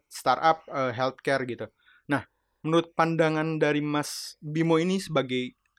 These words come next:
C E O dari Medigo itu seperti apa? Karena kalau saya baca di artikel,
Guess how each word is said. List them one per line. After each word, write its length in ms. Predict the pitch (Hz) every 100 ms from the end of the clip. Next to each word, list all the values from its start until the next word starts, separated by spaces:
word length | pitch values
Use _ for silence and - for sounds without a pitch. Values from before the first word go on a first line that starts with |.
| _
C 240 | - 196 196
E 80 | -
O 160 | 180
dari 160 | 135 127
Medigo 400 | 131 127 127 147
itu 160 | 165
seperti 240 | - - 143
apa? 320 | 123 - 113
Karena 160 | 131 202 -
kalau 160 | - 131
saya 240 | 131 151
baca 240 | 147 143 143
di 160 | 143
artikel, 480 | 139 143 135 220 233